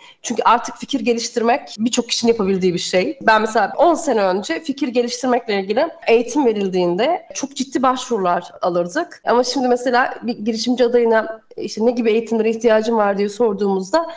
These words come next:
işte fonlara erişim, ağlara erişim, finans geliştirme gibi geri dönüşler alıyoruz. Dolayısıyla artık hani bir evre, üçüncü evreye geldi diye düşünüyorum ülkemizde ekosistem. Evet, güzel. Benim neler yaptığımı merak ediyor musun bilmiyorum Aralık ayında.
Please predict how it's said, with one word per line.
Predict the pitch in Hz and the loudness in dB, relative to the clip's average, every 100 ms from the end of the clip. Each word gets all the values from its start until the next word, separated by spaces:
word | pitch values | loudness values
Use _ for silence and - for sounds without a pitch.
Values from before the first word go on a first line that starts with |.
| - - | -18 -14
işte | - | -8
fonlara | 226 247 233 240 | 0 2 4 4
erişim, | 233 196 - 208 | 2 0 -4 0
ağlara | 202 214 226 240 | 2 2 2 0
erişim, | 220 - - 226 - - | 0 -4 -6 -8 -10 -10
finans | - 240 240 240 - | 0 2 2 0 -4
geliştirme | 226 220 - 233 226 | -4 -4 -4 -2 -2
gibi | 196 233 339 - 196 | -2 -2 -4 -10 -2
geri | 214 247 | 0 4
dönüşler | 214 190 - 175 | 2 0 -2 -2
alıyoruz. | 160 165 170 - 349 - - 190 | 0 -2 -2 -4 -6 -8 -8 0
Dolayısıyla | 240 247 247 330 294 | 4 4 2 0 2
artık | 240 - 269 | 2 0 -2
hani | 254 240 | 0 0
bir | 269 | 2
evre, | 247 240 254 262 - - | 2 2 2 0 -6 -12
üçüncü | 220 247 240 262 | -8 -4 0 0
evreye | 214 214 254 277 202 | 0 0 0 0 2
geldi | 220 208 202 226 | 2 2 0 -2
diye | 214 220 | 0 0
düşünüyorum | 226 - 214 196 190 233 | -2 -4 -2 0 0 0
ülkemizde | 208 - 190 180 185 | -4 -2 -2 -2 0
ekosistem. | 240 - - 202 - - 165 - - - | -2 -2 -6 -6 -8 0 0 0 -8 -4
Evet, | - 262 - - | 0 0 -2 -4
güzel. | 247 175 - - - _ 208 | 0 0 0 -14 -20 _ 0
Benim | 339 427 | 2 4
neler | 359 294 | 4 4
yaptığımı | 247 254 - 233 | 2 0 -4 0
merak | 208 202 247 | 0 0 -2
ediyor | 202 202 | -2 -2
musun | 214 320 269 | -4 -2 0
bilmiyorum | 208 185 180 | 2 2 2
Aralık | 196 196 - | 0 -2 -2
ayında. | 196 185 208 - | -2 0 -2 -4